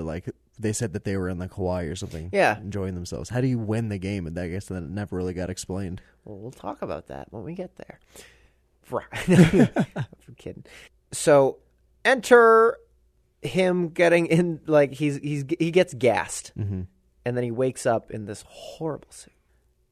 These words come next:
Speaker 2: I mean, it's eighties.
Speaker 1: Yeah.
Speaker 2: It, it's like, it's like a, it's like a laser tag
Speaker 1: It's like
Speaker 2: suit
Speaker 1: a,
Speaker 2: almost.
Speaker 1: it's like a Tron suit without the armor pieces.
Speaker 2: Yeah, and he was a figure skater. <laughs>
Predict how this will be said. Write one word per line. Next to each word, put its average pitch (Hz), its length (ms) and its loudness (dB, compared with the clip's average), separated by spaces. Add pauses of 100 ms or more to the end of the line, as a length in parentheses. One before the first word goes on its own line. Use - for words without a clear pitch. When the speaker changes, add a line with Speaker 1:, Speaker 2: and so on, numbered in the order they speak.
Speaker 2:
I 147 120 6
mean, 120 160 0
it's 110 160 -12
eighties. 104 480 -8
Speaker 1:
Yeah. 104 140 2
Speaker 2:
It, 120 140 -4
it's - 180 -4
like, 123 280 0
it's 131 140 -2
like 156 120 0
a, 123 200 2
it's 131 180 -4
like 160 160 2
a 123 60 2
laser 117 560 -4
tag 73 340 -10 (260)
Speaker 1:
It's 131 240 0
like 147 160 4
Speaker 2:
suit 160 80 2
Speaker 1:
a, 120 160 2
Speaker 2:
almost. 104 180 -2
Speaker 1:
it's 139 160 0
like 156 140 4
a 143 60 0
Tron 123 400 0
suit 107 180 -4
without 95 300 -6
the 95 280 -4
armor 95 260 -6
pieces. - 480 -14
Speaker 2:
Yeah, 127 360 6 (400)
and 113 180 -8
he 113 120 -8
was 113 120 -6
a 110 60 -8
figure 107 260 -8
skater. - 360 -12 (520)
<laughs> 156 80 -8